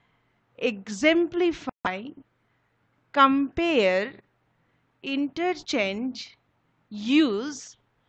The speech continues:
structure, and check direct and indirect speech, to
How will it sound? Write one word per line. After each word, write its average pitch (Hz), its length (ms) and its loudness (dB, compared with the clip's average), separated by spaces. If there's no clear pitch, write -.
structure, - 1080 -4
and 233 260 -2
check - 580 -2
direct 262 600 -2
and 220 200 -4
indirect 240 540 -4
speech, - 600 -6
to 330 100 -4